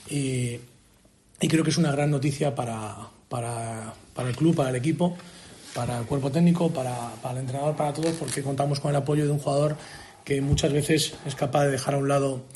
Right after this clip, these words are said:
eh, la parte de jugador y pensar en el equipo, en el club, y creo que,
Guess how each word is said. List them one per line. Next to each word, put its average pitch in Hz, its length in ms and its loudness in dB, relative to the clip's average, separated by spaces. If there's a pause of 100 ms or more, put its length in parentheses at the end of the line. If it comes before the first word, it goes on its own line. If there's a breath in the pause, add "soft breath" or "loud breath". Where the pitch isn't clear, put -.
(480 loud breath)
eh, 127 420 -2
la 135 140 -2
parte 151 240 4
de 143 60 4
jugador 147 380 2
y 160 40 6
pensar 143 320 0
en 143 120 0
el 135 80 0
equipo, 147 360 0
en 135 80 -2
el 131 80 -2
club, 170 440 4 (160 loud breath)
y 131 140 -10
creo 135 240 -4
que, 127 400 -4